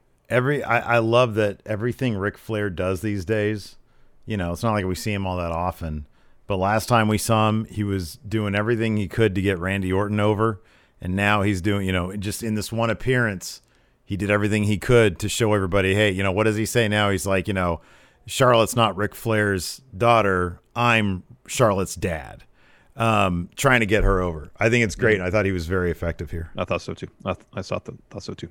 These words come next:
Speaker 2: So after that, Drew's backstage. Sheamus walks up to him. Sheamus like, "Hey, you ready for your match?" Drew says, "Yeah, I'm gonna show the legends the title's in good hands tonight."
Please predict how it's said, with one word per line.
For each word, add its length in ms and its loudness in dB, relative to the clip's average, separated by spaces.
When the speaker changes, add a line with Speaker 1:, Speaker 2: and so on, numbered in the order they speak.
Speaker 2:
So 260 4
after 220 2
that, 180 2
Drew's 260 0
backstage. 580 2
Sheamus 420 -2
walks 260 0
up 180 -2
to 120 -6
him. 160 -6
Sheamus 360 -2
like, 140 0
"Hey, 220 2
you 100 2
ready 160 4
for 140 -6
your 60 -4
match?" 400 -2
Drew 180 -4
says, 260 -10
"Yeah, 360 4
I'm 60 -4
gonna 120 -4
show 180 2
the 80 4
legends 480 0
the 80 -16
title's 420 0
in 100 -8
good 200 2
hands 320 -2
tonight." 420 -2